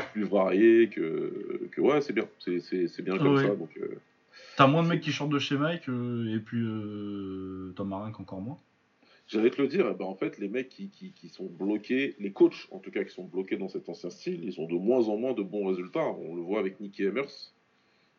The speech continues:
Speaker 1: par exemple.
Speaker 2: Oui.
Speaker 1: Euh, on le voit avec le S B Gym, n'en déplaise à certains. C'est le nouveau truc à la mode, c'est cool, et, euh, c'est vrai qu'il sort des combattants, mais, euh, ce style-là aussi, il est, euh,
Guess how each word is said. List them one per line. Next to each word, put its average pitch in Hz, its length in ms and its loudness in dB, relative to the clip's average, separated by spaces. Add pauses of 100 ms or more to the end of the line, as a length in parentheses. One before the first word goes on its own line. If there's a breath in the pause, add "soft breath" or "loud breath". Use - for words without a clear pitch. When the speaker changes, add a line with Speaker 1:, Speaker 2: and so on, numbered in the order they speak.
Speaker 1:
par - 140 -6
exemple. 95 320 -8 (640 loud breath)
Speaker 2:
Oui. 117 120 -2 (340 loud breath)
Speaker 1:
Euh, - 840 -6
on 107 140 -2
le 98 80 2
voit 113 220 6
avec 101 240 2
le 101 180 0
S - 180 -8
B 107 180 -2
Gym, 170 360 -2
n'en 101 160 -4
déplaise 95 400 -2
à 90 40 -2
certains. 196 520 -2 (260)
C'est 175 120 -16
le 92 60 -14
nouveau 123 200 -6
truc - 240 -12
à 76 60 -2
la 78 100 -4
mode, 151 260 -2
c'est - 180 -16
cool, - 300 -4
et, - 240 -6
euh, - 80 -10
c'est - 140 -10
vrai 95 140 -2
qu'il - 80 -18
sort 80 200 -4
des 82 80 -4
combattants, 127 580 -4
mais, 98 200 0
euh, 80 480 -2
ce - 180 -10
style-là 92 400 -2
aussi, 117 420 0
il 95 100 -4
est, 90 120 2
euh, 80 220 -2